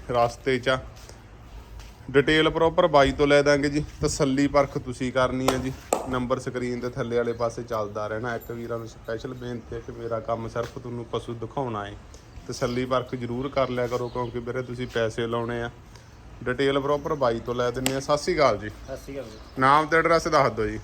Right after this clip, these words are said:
Speaker 2: ਨਾਮ ਮੇਰਾ ਸਨੀ ਹੈ ਵੀਰੇ, ਪਿੰਡ ਬੱਧਨੀ ਖੁਰਦ ਦਾ, ਜ਼ਿਲ੍ਹਾ ਮੋਗਾ ਜੀ।
Speaker 1: ਮੋਬਾਈਲ ਨੰਬਰ ਜੀ?
Speaker 2: ਮੋਬਾਈਲ, ਮੋਬਾਈਲ ਨੰਬਰ ਬਾਹਠ ਅੱਠ ਇਕੱਤੀ ਚੁਰੰਜਾ ਸੱਤ ਪਝੱਤਰ।
Speaker 1: ਠੀਕ ਹੈ। ਇੱਕ
Speaker 2: ਇੱਕ ਨੰਬਰ ਹੋਰ ਆ ਜੀ, ਸਤਾਨਵੇਂ ਅੱਠ ਸੌ ਤੇਰਾਂ ਜ਼ੀਰੋ ਚੌਵੀ ਜ਼ੀਰੋ ਛੇ ਹੈ ਤੇ ਮੇਰਾ WhatsApp ਨੰਬਰ ਹੈ ਜੀ।
Speaker 1: ਠੀਕ ਹੈ ਬਾਈ,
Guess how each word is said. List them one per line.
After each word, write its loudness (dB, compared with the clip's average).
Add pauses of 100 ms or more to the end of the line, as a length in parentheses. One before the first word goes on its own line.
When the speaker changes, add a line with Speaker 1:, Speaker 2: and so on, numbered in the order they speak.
(100)
Speaker 2:
ਨਾਮ -6
ਮੇਰਾ 0
ਸਨੀ -8
ਹੈ -6
ਵੀਰੇ, -4
ਪਿੰਡ -6
ਬੱਧਨੀ -6
ਖੁਰਦ -4
ਦਾ, -4
ਜ਼ਿਲ੍ਹਾ -4
ਮੋਗਾ -8
ਜੀ। -14 (160)
Speaker 1:
ਮੋਬਾਈਲ 6
ਨੰਬਰ 2
ਜੀ? 0 (600)
Speaker 2:
ਮੋਬਾਈਲ, -2 (100)
ਮੋਬਾਈਲ 2
ਨੰਬਰ -4
ਬਾਹਠ -2
ਅੱਠ -6
ਇਕੱਤੀ -10
ਚੁਰੰਜਾ -6
ਸੱਤ -6
ਪਝੱਤਰ। -10 (260)
Speaker 1:
ਠੀਕ -2
ਹੈ। 0
ਇੱਕ 0
Speaker 2:
ਇੱਕ -2
ਨੰਬਰ -6
ਹੋਰ -6
ਆ -4
ਜੀ, -10 (540)
ਸਤਾਨਵੇਂ -4
ਅੱਠ -4
ਸੌ -8
ਤੇਰਾਂ -2
ਜ਼ੀਰੋ -8
ਚੌਵੀ -6
ਜ਼ੀਰੋ -10 (120)
ਛੇ -4
ਹੈ -2
ਤੇ -6
ਮੇਰਾ -4
WhatsApp -4
ਨੰਬਰ -10
ਹੈ -12
ਜੀ। -16
Speaker 1:
ਠੀਕ 0
ਹੈ 2
ਬਾਈ, 0